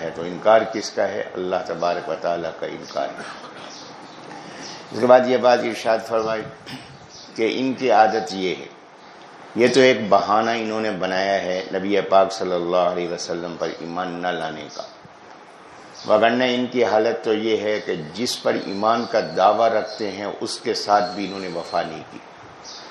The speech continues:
کہ حضرت موسیٰ علیہ نبی جینا علیہ الصلوۃ والسلام پر اور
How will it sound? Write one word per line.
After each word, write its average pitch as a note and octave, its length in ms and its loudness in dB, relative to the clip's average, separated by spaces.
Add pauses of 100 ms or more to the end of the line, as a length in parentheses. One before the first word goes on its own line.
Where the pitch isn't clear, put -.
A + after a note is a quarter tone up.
(340)
کہ G2+ 140 4
حضرت A#2+ 400 6
موسیٰ B2 400 0
علیہ A#2 300 4
نبی A2 180 -4
جینا A2 220 0
علیہ A2 120 2
الصلوۃ G#2 360 2
والسلام G#2+ 500 -2
پر G#2 160 -2 (100)
اور G2 120 -2